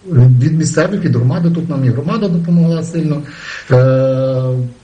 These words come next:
що, де дійсно, які об'єкти вони хотіли би підсвітити. Бо це, бо це залишиться з ними, і бізнес там буде розвиватися, де це показано. Тобто, кого немає десь на відповідних Google, наприклад, Google картах чи на якихось інших, вже, значить, його не існує.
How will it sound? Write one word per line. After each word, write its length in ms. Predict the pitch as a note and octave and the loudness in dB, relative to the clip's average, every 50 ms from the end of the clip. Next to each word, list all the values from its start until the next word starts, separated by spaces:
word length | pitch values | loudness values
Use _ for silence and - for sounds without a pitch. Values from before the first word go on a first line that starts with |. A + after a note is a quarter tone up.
| - - | -14 -12
що, 280 | - - - F3 G#3+ A3 | -12 -2 2 2 2 4
де 180 | - - D#3+ | 4 2 0
дійсно, 400 | C#3+ C#3 E3+ G3+ - - E3+ D#3 | 0 0 -2 -4 -2 -2 -2 -2
які 220 | - - - F3+ E3+ | -2 -2 0 2 2
об'єкти 380 | D3+ C#3 D#3+ F3 E3 - D3+ | 2 2 2 0 0 0 -4
вони 180 | C#3 D3+ D3+ C#3+ | -4 -4 -6 -4
хотіли 340 | - C3 B2 D3 C3+ C3 C3 | -2 -2 -2 0 0 2 2
би 100 | B2 A#2+ | 2 0
підсвітити. 580 | - - A#2+ - - B2 - - G#2+ - A#2 | -2 -4 -8 -4 -4 -4 -2 -2 -2 -2 -2
Бо 120 | G#2 A#2+ B2+ | 0 0 0
це, 180 | - G#3+ G#3+ - - | 0 -2 -4 -2 -2
бо 260 | F3+ E3 - B2 B2 | -2 -2 0 0 0
це 140 | - G3+ G3+ | 0 0 2
залишиться 500 | E3+ E3+ E3+ F3 - - D#3 - E3 C#3+ | 2 2 2 2 0 -4 -4 -4 -2 -2
з 100 | C3 D#3+ | 0 0
ними, 340 | G3+ B3 A#3 F3 C3 B2 - - - - - - - - | 0 0 0 0 0 -2 -4 -6 -12 -20 -20 -6 2 4
і 60 | B2 | 4
бізнес 380 | B2 E3+ E3+ E3 E3 E3 - | 6 6 4 2 0 0 -2
там 240 | - - E3 D3+ D#3 D#3 | -4 -4 -2 -2 0 0
буде 180 | C3+ B2+ C3 | 2 2 2
розвиватися, 480 | C3 B2+ B2+ C3 D3+ G3 A3 - - C3+ | 2 2 0 0 -2 -4 -6 -6 -4 -2
де 200 | A#2+ B2 D3+ E3+ | 0 0 0 0
це 120 | E3 D#3+ D3 | 0 -2 -4
показано. 560 | B2+ C3 B2+ - C#3+ C3+ B2 A#2 - G2 F#2+ - | -4 -4 -4 -2 0 2 2 2 0 -4 -8 -10
Тобто, 320 | - - - - A#2+ - - | -12 -8 -4 -2 -2 0 2
кого 260 | - F#3+ F#3+ A3 A3 | 2 2 2 2 0
немає 460 | F#3+ F#3+ F#3 F3 F#3+ F#3 E3+ D#3+ D3 | 0 0 0 0 0 0 2 0 0
десь 300 | C#3+ - B2 D3+ C#3+ - | 0 0 -2 -2 -2 -4
на 80 | C#3+ C3+ | -4 -4
відповідних 600 | C3 C3 B2+ - D3+ E3+ E3 - C#3 C3 B2 B2+ - - - - - - - | -4 -6 -4 0 2 4 4 4 4 0 0 -2 -6 -12 -20 -20 -20 -2 0
Google, 360 | A3 A#3+ - G#3 G3+ F3 E3 | 2 2 4 4 2 2 2
наприклад, 400 | E3 E3 E3 - D#3 - B2 A2 A2+ D#3 | 2 0 2 0 0 0 0 0 0 0
Google 240 | B3+ - B3 G3+ E3+ | -2 -2 -2 -2 -2
картах 380 | G3 G3 F3+ E3 E3 C#3+ - | -2 -2 -2 -2 -4 -4 -4
чи 80 | D#3 C#3+ | -4 -4
на 60 | C#3 | -4
якихось 260 | C3+ - C3+ B2 - | -2 -2 -2 0 0
інших, 280 | G#3 A3 A3 - F3+ E3+ - - - - - | 0 0 0 0 -2 -4 -6 -10 -16 -2 0
вже, 200 | E3 E3 F3+ F3 | 2 4 4 4
значить, 300 | E3 E3+ G3+ - - F3 | 4 2 0 0 2 2
його 160 | E3+ F#3 F3+ F3 | 2 2 4 4
не 100 | E3+ E3+ | 2 2
існує. 460 | E3 - - F3 F3 E3 - - | 2 0 -2 -2 -2 -2 -4 -4